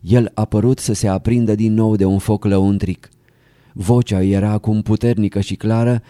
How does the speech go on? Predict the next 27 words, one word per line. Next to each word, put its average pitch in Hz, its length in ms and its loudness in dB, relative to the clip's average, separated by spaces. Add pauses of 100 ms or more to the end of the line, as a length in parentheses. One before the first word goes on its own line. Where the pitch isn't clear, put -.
(200)
și 101 240 -2
timp 131 320 -2
de 110 100 0
o 101 80 2
oră 117 380 2
a 104 80 -4
predicat 107 520 -2
cu 120 100 -6
o 110 60 2
putere 107 380 -2
atât 104 280 -4
de 110 140 0
mare 110 380 0 (320)
încât 120 360 0
Parsons 110 640 -2
avea 104 260 -2
să 104 140 -4
scrie. 98 560 -4 (920)
Cunoștea 107 480 2
atât 107 240 -4
de 101 160 0
bine 110 300 0
calitățile 104 600 -2
neasemuite 104 720 0
ale 95 140 -2
lui 98 160 -2
Hristos, 117 520 -2